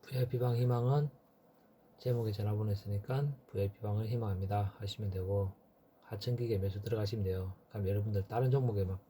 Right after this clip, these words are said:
물려있지 말고 하천기계에서 매수하시면 돼요.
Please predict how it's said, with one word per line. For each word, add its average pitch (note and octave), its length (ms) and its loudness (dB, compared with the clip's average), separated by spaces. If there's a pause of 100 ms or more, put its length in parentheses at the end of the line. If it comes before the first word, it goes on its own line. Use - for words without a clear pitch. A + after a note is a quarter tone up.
(100)
물려있지 G#2+ 440 0
말고 G2+ 520 2 (680)
하천기계에서 A#2+ 760 2
매수하시면 G2 560 0
돼요. F#2 260 -4